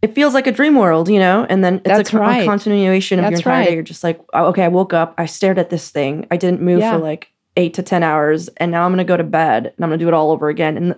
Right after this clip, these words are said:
Speaker 1: how can you not get depressed, you know?
Speaker 2: That's right.
Speaker 1: <laughs>
Speaker 2: That's exactly right. Well, your instincts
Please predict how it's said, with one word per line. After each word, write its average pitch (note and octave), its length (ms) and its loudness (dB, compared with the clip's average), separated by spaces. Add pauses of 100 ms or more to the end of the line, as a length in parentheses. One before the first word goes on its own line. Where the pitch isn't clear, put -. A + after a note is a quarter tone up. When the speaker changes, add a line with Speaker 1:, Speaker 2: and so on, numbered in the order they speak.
Speaker 1:
how F#3+ 180 -2
can G#3+ 180 0
you G#3 80 4
not F3 280 2
get A#2+ 100 -6
depressed, - 480 -8
you - 80 -6
know? C3 220 -2
Speaker 2:
That's G3+ 260 2
right. A3+ 260 0
Speaker 1:
<laughs> - 160 -4
Speaker 2:
That's F#3 240 -2
exactly F#3+ 540 0
right. F3+ 260 0
Well, G3+ 160 2
your G#3 300 2
instincts B3+ 760 -2